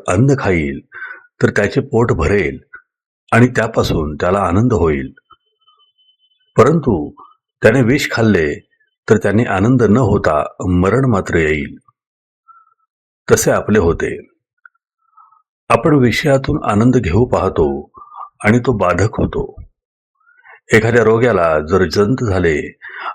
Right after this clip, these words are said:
आणि त्याला जर खूप खायला घातले तर ते शरीराला पोषक न होता जंतच वाढतात.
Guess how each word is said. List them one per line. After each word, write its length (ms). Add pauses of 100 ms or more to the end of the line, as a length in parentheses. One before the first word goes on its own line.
आणि 160
त्याला 300
जर 220
खूप 360
खायला 360
घातले 500 (1080)
तर 120
ते 220
शरीराला 540
पोषक 440
न 80
होता 600 (600)
जंतच 420
वाढतात. 500